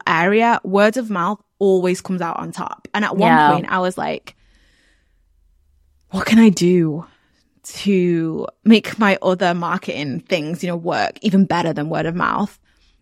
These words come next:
Speaker 1: And hearing you say that has made me realize that, that, I mean, why would I, why would I want to do that? <laughs> Like, it's great that word of <laughs> mouth is the way that I'm getting my best clients. I guess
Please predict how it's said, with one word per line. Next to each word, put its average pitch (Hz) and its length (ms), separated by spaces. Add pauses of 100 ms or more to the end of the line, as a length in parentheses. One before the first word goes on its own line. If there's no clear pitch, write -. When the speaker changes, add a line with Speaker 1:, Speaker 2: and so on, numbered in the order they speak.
(100)
Speaker 1:
And 220 200
hearing 233 360
you 247 120
say 196 220
that 175 440
has 208 200
made 185 380 (140)
me 196 180
realize 185 600 (960)
that, - 300 (400)
that, - 300
I 233 60
mean, 233 380 (960)
why 180 300
would 220 120
I, 202 140 (320)
why 196 140
would 208 100
I - 20
want - 300
to 196 80
do 190 120
that? - 200
<laughs> - 40
Like, - 240
it's 294 180
great 214 500
that 190 220
word 214 180
of - 200
<laughs> 240 200
mouth 269 400
is 233 160
the 220 120
way 220 220
that 202 140
I'm 202 180
getting 190 320 (360)
my 170 100
best - 460
clients. 214 500 (240)
I 208 60
guess 214 420